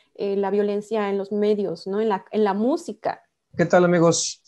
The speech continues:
Speaker 2: Pues, eh, buenas noches a todos, eh, en esta noche de jueves,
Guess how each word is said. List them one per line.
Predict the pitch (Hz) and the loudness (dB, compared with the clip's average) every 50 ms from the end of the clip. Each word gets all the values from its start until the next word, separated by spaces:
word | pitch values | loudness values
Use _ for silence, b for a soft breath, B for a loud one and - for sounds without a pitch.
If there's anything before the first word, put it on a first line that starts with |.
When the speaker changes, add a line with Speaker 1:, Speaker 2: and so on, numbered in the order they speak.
| 135 127 | -4 2
Speaker 2:
Pues, | 147 139 139 135 - - - _ - | 4 4 4 4 0 -6 -8 _ -6
eh, | 156 147 139 135 135 127 | -2 0 2 2 2 2
buenas | 123 147 143 139 143 | 2 2 2 2 2
noches | 156 151 - 147 123 147 | 2 2 0 -2 0 -2
a | 139 139 | 0 2
todos, | 180 175 180 185 185 180 - - - - | 2 4 4 4 2 0 -4 -14 -14 -8
eh, | 143 135 135 135 131 127 123 123 123 123 123 - | -4 -2 0 0 0 -2 -4 -6 -8 -12 -14 -14
en | 139 143 | -12 -10
esta | 139 131 - 139 127 123 120 120 123 131 | -10 -6 -4 -2 -2 -2 -2 -4 -6 -10
noche | 131 131 - 135 | -12 -8 -6 -4
de | 127 123 | -6 -4
jueves, | - - 165 151 143 139 139 - - _ | 0 4 4 4 4 2 0 -4 -10 _